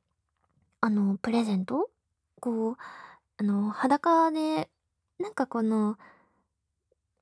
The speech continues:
こう、イラストを見た時パッと見なんかこう、赤のリボンでこ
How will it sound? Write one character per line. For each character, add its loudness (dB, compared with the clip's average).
こ 2
う、 0
イ 0
ラ 2
ス -6
ト 4
を 6
見 6
た 8
時 0
パ -2
ッ -4
と 0
見 2
な 4
ん -4
か -8
こ -2
う、 -4
赤 6
の 4
リ 8
ボ 2
ン 2
で 0
こ -4